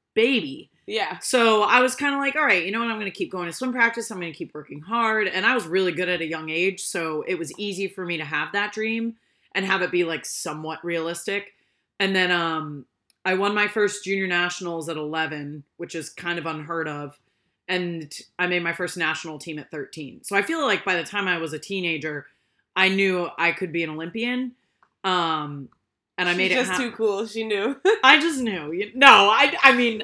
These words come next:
Speaker 2: No.
Speaker 1: I knew it was,
Speaker 2: <laughs>
Speaker 1: like, I, it wasn't an impossibility.
Speaker 2: No, yeah.
Speaker 1: Um, and so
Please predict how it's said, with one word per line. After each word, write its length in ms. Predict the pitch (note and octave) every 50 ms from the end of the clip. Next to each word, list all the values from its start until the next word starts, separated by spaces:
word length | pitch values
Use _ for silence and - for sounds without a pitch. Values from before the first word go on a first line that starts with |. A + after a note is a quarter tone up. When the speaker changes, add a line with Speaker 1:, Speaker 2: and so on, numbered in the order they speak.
| - -
Speaker 2:
No. 160 | F#4 E4 D#4
Speaker 1:
I 220 | D#4 C#4+ C4+ C4+ F#4
knew 120 | F#4+ F#4
it 40 | F4
was, 140 | F4 D4+ C#4
Speaker 2:
<laughs> 180 | F#4 F4+ F4+
Speaker 1:
like, 240 | - D4+ C#4 - -
I, 220 | C#4+ - C4 C4 -
it 140 | C4 C4 B3+
wasn't 300 | C4 C4+ A#3 B3+ A#3+ A3
an 120 | G#3 G3+ -
impossibility. 1000 | G#3 G#3+ G#3 G#3 - - G#3 F#3 F3+ - - G3 D#3+ F3 E3 D#3+ D#3 D3 D3 -
Speaker 2:
No, 220 | - B3 A#3+ A3 G3
yeah. 320 | G3 G3 F#3+ F#3 E3+ - G#3
Speaker 1:
Um, 460 | G3 F#3 F3 E3+ D#3+ D#3+ D#3+ D#3 - _
and 160 | - G3 G3 F#3
so 600 | - - A3 G3 F#3+ F#3 F3+ F3 F3 F3 E3 -